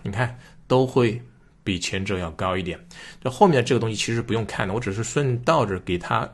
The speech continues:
呃，拉出来。因为 car 会高的话，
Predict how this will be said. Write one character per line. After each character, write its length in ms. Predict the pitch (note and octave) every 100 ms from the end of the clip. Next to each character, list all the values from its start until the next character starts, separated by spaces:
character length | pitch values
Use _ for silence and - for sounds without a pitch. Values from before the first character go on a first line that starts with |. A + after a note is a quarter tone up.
| - -
呃， 320 | G2+ F#2+ F#2+ -
拉 200 | A#2 G#2
出 180 | - G2
来。 140 | - - _ - - - _ - _ _ _
因 120 | C3
为 80 | C3+
car 320 | C3 C#3+ D3
会 160 | - A#2
高 220 | G#2+ G#2
的 60 | G#2
话， 220 | G2+